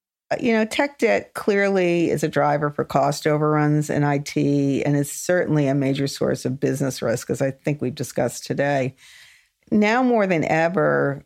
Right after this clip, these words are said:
with ongoing global concerns around inflation, and we're not sure whether we're gonna have a recession or not, but certainly there's concerns, it's imperative for organizations to get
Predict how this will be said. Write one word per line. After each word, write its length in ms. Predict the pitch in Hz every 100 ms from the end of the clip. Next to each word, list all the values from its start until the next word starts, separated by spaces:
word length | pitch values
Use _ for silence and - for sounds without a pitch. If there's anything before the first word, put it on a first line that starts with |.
| -
with 500 | 151 151 147 151 175
ongoing 960 | - 180 208 202 165 156 151 147 143 143 -
global 280 | 151 156
concerns 640 | 151 143 - 143 139 139 135
around 280 | 139 139
inflation, 760 | 139 135 - 139 143 - 143 135
and 360 | 127 131 131 127 -
we're 120 | 139
not 200 | 151 135
sure 300 | - 151 143
whether 240 | 143 139
we're 80 | 143
gonna 120 | 139
have 140 | 143 147
a 80 |
recession 500 | 131 131 143 139 -
or 120 | 131 139
not, 420 | 170 165 175 -
but 200 | - 143 - - - -
certainly 440 | - 165 147 143
there's 240 | 143 139 143
concerns, 720 | 123 139 165 156 131 143 147 _ _ _
it's 300 | - 196 196
imperative 840 | 214 214 214 - 247 277 262 160 147
for 120 | -
organizations 1000 | - 160 160 151 147 147 151 151 147 143
to 160 | - 180
get 240 | 151 143